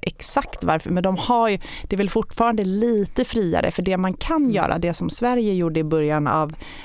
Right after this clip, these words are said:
Speaker 1: eh, nittiotalet, det var ju att
Speaker 2: Mm.
Speaker 1: vi devalverade vår valuta. Vi hade en fast växelkurs som vi skulle
Speaker 2: Mm.
Speaker 1: förhålla oss till. Och sen när det blev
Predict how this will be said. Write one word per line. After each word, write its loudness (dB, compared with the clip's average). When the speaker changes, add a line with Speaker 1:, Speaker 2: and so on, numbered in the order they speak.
Speaker 1:
eh, 0
nittiotalet, 0
det -2
var 2
ju 2
att 2
Speaker 2:
Mm. 2
Speaker 1:
vi 2
devalverade 0
vår -2
valuta. -4
Vi 0
hade 2
en 2
fast -2
växelkurs -4
som 2
vi 0
skulle 0
Speaker 2:
Mm. 0
Speaker 1:
förhålla 2
oss -2
till. 0
Och 0
sen 0
när 0
det 2
blev 0